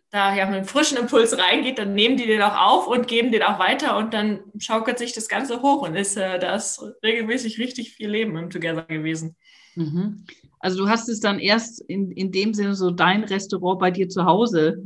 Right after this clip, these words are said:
Speaker 2: äh,
Speaker 1: Ja.
Speaker 2: getestet. <laughs> Aha. Und, und dann ist es zu klein geworden, also du hast, oder, ähm,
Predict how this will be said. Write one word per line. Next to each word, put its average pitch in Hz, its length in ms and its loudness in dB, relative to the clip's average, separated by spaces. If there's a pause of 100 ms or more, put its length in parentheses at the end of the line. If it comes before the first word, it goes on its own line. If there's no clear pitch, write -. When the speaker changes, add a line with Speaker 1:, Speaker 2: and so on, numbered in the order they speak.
(120)
Speaker 2:
äh, 156 320 -2 (260)
Speaker 1:
Ja. 302 380 0
Speaker 2:
getestet. 226 480 2 (220)
<laughs> - 1400 -2
Aha. 208 360 0 (400)
Und, - 260 -8
und 196 160 -2
dann 196 140 8
ist 240 100 4
es 233 160 -4
zu 190 140 -6
klein 180 380 2
geworden, 240 360 2
also 196 200 -2
du 185 200 -2
hast, 202 360 -4
oder, 180 460 0
ähm, 170 420 -4